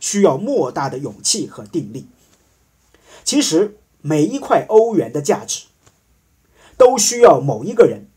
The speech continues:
在某一个地方出售某一种商品来实现，而商品的销售额是一切收入的来源。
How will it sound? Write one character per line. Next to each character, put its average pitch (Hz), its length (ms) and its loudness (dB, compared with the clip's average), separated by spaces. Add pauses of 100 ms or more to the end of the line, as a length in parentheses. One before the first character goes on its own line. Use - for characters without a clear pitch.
在 190 160 2
某 139 300 -4
一 233 60 -10
个 247 100 6
地 160 180 -4
方 147 280 -8 (300)
出 269 240 -6
售 220 340 4
某 139 260 -4
一 240 80 -8
种 110 240 -8
商 208 340 -2
品 139 520 -12
来 123 180 -12
实 117 240 -8
现， - 220 -10 (680)
而 185 120 0
商 277 380 -2
品 139 320 -8
的 156 140 0
销 240 220 2
售 120 240 0
额 120 220 -12 (260)
是 160 180 -2
一 196 260 -6
切 190 340 -2
收 208 420 0
入 170 240 -4
的 110 160 -14
来 113 180 -8
源。 139 220 -8